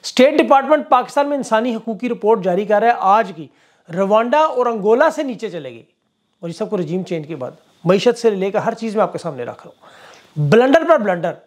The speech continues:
इन्होंने भुट्टो को फांसी मारा, लगाया, ज़िया ने मजहबी लुबादा उड़ा और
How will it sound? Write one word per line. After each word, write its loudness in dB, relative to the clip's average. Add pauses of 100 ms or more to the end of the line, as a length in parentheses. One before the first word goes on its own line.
इन्होंने -2
भुट्टो -4
को 0 (100)
फांसी -4
मारा, -2 (640)
लगाया, 4
ज़िया 2
ने 0
मजहबी -2
लुबादा 0
उड़ा 0
और -6